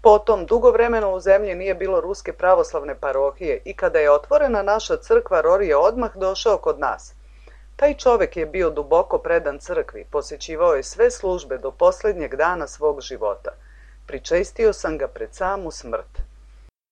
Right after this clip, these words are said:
Naši parohijani uglavnom su Rusi. Što se tiče broja vernika, to, na primjer, u Dublinu na Vaskrs dolazi do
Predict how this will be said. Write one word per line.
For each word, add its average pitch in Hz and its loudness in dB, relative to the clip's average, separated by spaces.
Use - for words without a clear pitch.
Naši 277 0
parohijani 175 0
uglavnom 190 0
su 165 -6
Rusi. - -6
Što - -6
se 165 -12
tiče 196 -8
broja 160 0
vernika, 170 -4
to, 185 -2
na 190 -6
primjer, 208 -6
u 196 0
Dublinu 165 -4
na 135 -8
Vaskrs 156 -2
dolazi 160 -2
do 139 -4